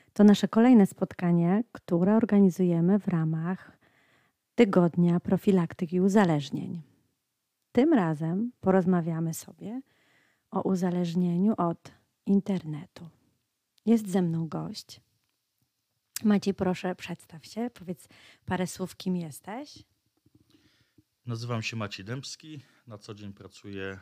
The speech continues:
Speaker 2: w Instytucie Socjologii Uniwersytetu Gdańskiego. Jestem socjologiem z wykształcenia, a od sześciu lat mam przyjemność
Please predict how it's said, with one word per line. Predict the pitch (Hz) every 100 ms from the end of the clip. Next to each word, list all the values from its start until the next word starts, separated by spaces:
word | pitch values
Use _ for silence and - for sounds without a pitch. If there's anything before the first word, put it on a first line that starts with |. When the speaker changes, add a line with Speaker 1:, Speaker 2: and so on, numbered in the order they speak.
| _
Speaker 2:
w | _ -
Instytucie | 107 - - 110 104
Socjologii | - - - 101 92 95
Uniwersytetu | 85 90 92 - 98 92 90
Gdańskiego. | 87 87 - 131 131
Jestem | 117 90
socjologiem | - 90 101 98 98
z | 85
wykształcenia, | 87 - 82 - 117 127 - _ _ _ _ _ _ _ _ _ -
a | 139 -
od | 123 -
sześciu | - - 123 120 - 98
lat | 98 101 - - _ _
mam | 98 95
przyjemność | - 95 92 92 87 -